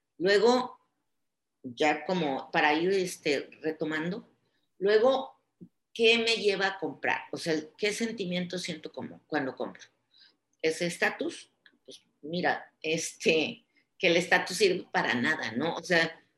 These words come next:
pues tú puedes decir, "Ah, o sea, mira, tú sabes, o sea, que yo, o sea, ves, ves mi blusa, o sea, es de la Universidad Veracruzana, sí, yo pertenezco, y no cualquiera, esta blusa se la dieron solo a tres". O sea, ¿qué? Y luego,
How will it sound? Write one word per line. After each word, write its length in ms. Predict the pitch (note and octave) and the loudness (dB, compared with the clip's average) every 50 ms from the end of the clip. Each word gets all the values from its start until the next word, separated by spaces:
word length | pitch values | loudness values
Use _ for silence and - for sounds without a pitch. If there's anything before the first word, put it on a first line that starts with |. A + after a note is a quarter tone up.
| _ _ _ _ _ _ _ _ _ _ _ _ _ _ _ _ - | _ _ _ _ _ _ _ _ _ _ _ _ _ _ _ _ 0
pues 160 | G#3+ G3+ G#3 | 0 4 6
tú 140 | A3+ A3 A3 | 6 6 8
puedes 200 | A#3 B3 A#3+ A3 A3 | 8 8 8 8 6
decir, 200 | A3 A3 G#3+ - | 4 4 4 4
"Ah, 180 | G3 G3 - - | 4 2 2 2
o 60 | F#3+ F3 | -4 -2
sea, 200 | - G3 F#3 E3 | 2 2 2 2
mira, 400 | D#3+ C#3+ C3+ C3 B2 - - - _ _ - - | 4 2 2 2 2 0 -4 -10 _ _ -14 -6
tú 140 | - A3 A#3 | -4 -4 -2
sabes, 460 | - B3 A#3 A3 G3+ G3 G#3+ A#3+ - | 2 2 4 4 4 2 0 0 0
o 60 | - D#3 | -4 0
sea, 220 | - E3+ E3 E3 | 2 0 0 2
que 120 | - F#3+ F3 | 0 -2 2
yo, 180 | E3 F3+ G3 | 6 8 10
o 420 | G3 F#3+ F#3 F#3+ G#3+ A3+ - - - - - - - - | 10 10 10 10 10 8 8 4 0 -10 -20 -20 -20 -12
sea, 180 | - - A#3+ A#3 | 0 4 4 6
ves, 300 | A#3+ B3 B3 A#3+ A#3+ - | 8 8 8 8 4 4
ves 280 | - B3 A#3+ A#3+ A#3 B3+ | 6 6 6 6 6 4
mi 120 | C4 C4+ | 2 4
blusa, 520 | B3 A#3+ A#3+ A#3 - - - F#3+ G3 G3+ - - | 4 4 4 4 2 2 0 -2 -2 -2 -4 -4
o 80 | F#3 | -4
sea, 200 | - - F3+ - - | -4 -4 -6 -6 -6
es 140 | D#3 D#3 | -8 -4
de 80 | - G3 | -4 -2
la 120 | G#3 G#3 A3 | -2 -2 -4
Universidad 460 | A3 F3+ C3 A#2+ A#2+ - C3 C#3+ C#3+ | -2 0 0 0 0 0 -2 -2 0
Veracruzana, 520 | F#3 F#3 F3 - - - - - - - _ | 0 -2 -2 -4 -8 -14 -16 -16 -18 -20 _
sí, 320 | - - D#3 C#3+ C#3+ - _ - - - - - | -12 -10 -10 -10 -10 -12 _ -18 -18 -18 -6 -2
yo 120 | - G3 | -2 0
pertenezco, 640 | G3 G#3+ - - A#3 - E3+ F3 F3 F3 - - - - | 0 2 4 4 4 6 6 4 4 2 0 -4 -4 -2
y 80 | - F#3+ | 0 0
no 120 | F#3+ F#3 | 0 2
cualquiera, 540 | - B3 A#3+ A#3+ A#3 A#3 G#3 D3+ C#3+ - - | 6 6 6 6 6 4 4 4 4 2 0
esta 220 | - F3+ - - A#3+ | -4 -8 -2 -2 0
blusa 300 | A#3 A3 G3+ G3+ - - | 0 0 -2 -2 -4 -2
se 120 | - A3+ | 0 2
la 100 | G3 F3 - | 2 4 4
dieron 220 | E3+ E3 D#3 C#3+ | 2 0 0 -2
solo 200 | - G3+ F#3 F#3+ G3 | -2 0 2 2 2
a 80 | F#3+ - | 0 -2
tres". 220 | - - - - - - - - - _ | -8 -10 -10 -12 -18 -20 -20 -20 -18 _
O 60 | - | -4
sea, 260 | F3 E3+ D#3 D3 - - - _ _ _ _ | -2 0 0 0 -4 -10 -18 _ _ _ _
¿qué? 320 | - A3+ A#3+ C#4 C#4 B3+ A#3 - - _ _ _ | -2 2 2 4 2 2 0 -6 -14 _ _ _
Y 120 | - A3+ A#3 | 0 6 8
luego, 460 | A#3+ C4 D4 C#4+ B3+ D4+ D4 - - | 8 8 8 6 6 4 2 2 0